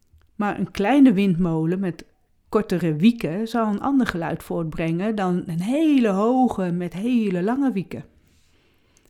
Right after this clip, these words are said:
Kan ik me iets bij voorstellen dat het echt verschillend is.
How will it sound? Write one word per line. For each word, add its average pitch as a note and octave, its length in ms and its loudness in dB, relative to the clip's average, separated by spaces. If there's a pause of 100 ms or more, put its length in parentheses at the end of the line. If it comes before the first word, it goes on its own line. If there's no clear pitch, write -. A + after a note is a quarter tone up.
Kan G#3 200 -2
ik F3+ 80 0
me F3+ 100 -2
iets F3+ 100 -2
bij D#3 160 -6
voorstellen G3 600 -6
dat F3 160 -8
het F#3+ 160 -6
echt - 220 -6
verschillend G3 580 -4
is. - 280 -20